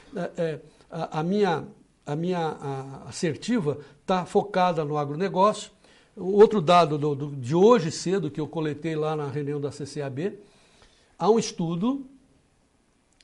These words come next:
é, que mostra, da fao, esses estudos internacionais que mostram dentro de dez anos,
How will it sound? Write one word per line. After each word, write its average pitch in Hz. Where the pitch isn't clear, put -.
é, 131
que 156
mostra, 185
da 208
fao, -
esses 147
estudos 135
internacionais 147
que -
mostram 156
dentro 190
de 143
dez 175
anos, 165